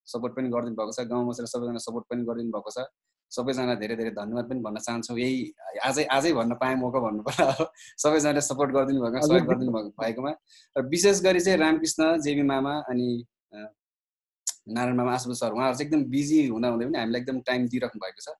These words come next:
Speaker 1: र यसरी आफूले जानेको कुराहरू सेयर गरिरहनु भएको छ। त्यसको लागि चाहिँ उहाँलाई धेरै धेरै धन्यवाद दिन्छु, अ, दिन चाहन्छु। राम, अब अन्तिममा हामी, अ, चन्द्र सर, तपाईँसँग केही छ साँच्चै मैले स-, बिर्सेछु। चन्द्र सरको केही छ क्वेसनहरू ल अन्तिममा?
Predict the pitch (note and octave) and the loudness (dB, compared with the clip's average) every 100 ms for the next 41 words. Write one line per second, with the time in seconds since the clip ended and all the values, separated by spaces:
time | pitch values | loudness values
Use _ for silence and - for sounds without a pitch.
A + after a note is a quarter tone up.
0 | _ _ _ _ A#2 C3 B2+ B2+ C3 A#2+ | _ _ _ _ -4 -4 0 -2 -2 -2
1 | B2+ B2+ B2 A2 A2+ C3 B2 A#2+ B2 A2+ | -2 -2 -2 -4 -2 -2 -2 -2 -2 -2
2 | G#2 A2 A2+ C3 - B2+ A#2+ B2 A2+ A2 | -4 -8 -8 -8 -4 -2 -2 -4 -4 -4
3 | G#2 G#2+ G#2+ G#2 G#2 G#2+ A#2 - A#2 A2+ | -4 -8 -8 -12 -12 -8 -8 -8 -12 -12
4 | B2 - _ _ _ _ A2+ A2 A2 B2 | -12 -16 _ _ _ _ -8 -8 -2 -2
5 | B2 B2 C3 C#3 F#3+ F3+ F3+ D#3+ C3 E3 | 2 0 0 2 4 4 6 6 6 4
6 | F#3 F3+ D3 A#2+ C#3+ C#3 C3 C3 C3 G3 | 2 4 4 4 2 0 2 2 4 4
7 | G#3 G#3 G3+ G#3+ A3 G#3+ G#3+ G3 F3+ F3 | 6 4 4 4 4 4 4 4 2 2
8 | D#3+ C#3+ A#2 A#2+ A#2 G2+ C#3 C#3 B2 D3 | 0 0 -2 -2 -4 -4 -4 -2 -2 2
9 | F3 F3+ E3+ E3+ F3 E3 D#3 D3+ D4 A#2 | 4 4 0 0 0 0 0 0 0 -2
10 | D#3 - - G#2 B2 B2 | -4 -10 -8 -4 -4 -4